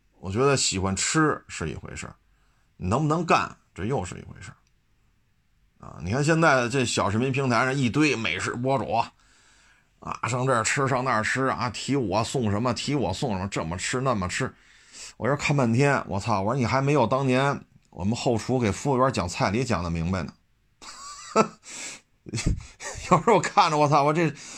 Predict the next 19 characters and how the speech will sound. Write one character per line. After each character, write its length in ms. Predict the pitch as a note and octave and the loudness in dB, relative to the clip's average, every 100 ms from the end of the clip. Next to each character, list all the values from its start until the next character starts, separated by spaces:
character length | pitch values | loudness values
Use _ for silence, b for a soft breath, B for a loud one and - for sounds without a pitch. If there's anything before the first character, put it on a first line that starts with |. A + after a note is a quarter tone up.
| B B B B B B _ _ - - - | B B B B B B _ _ -12 -12 -10
所 180 | - D3+ | 0 4
以 20 | |
说 100 | D#3+ | 6
我 180 | D3+ D3 | 6 4
已 40 | |
经 100 | D3 | 4
好 200 | - G2+ | 2 2
多 160 | B2+ D3+ | 2 2
年 340 | B2 B2+ B2+ - - | 2 2 -2 -10 -8
不 100 | A#2+ | -4
跟 120 | A#2+ | 0
这 60 | B2+ | 2
个 100 | G2+ | 0
圈 220 | - B2 | 0 0
子 80 | G2 | 0
接 240 | A#2+ B2 | 0 0
触 180 | G#2+ F2 | 0 0
了 80 | C2 | -2
吧。 180 | B1 | -6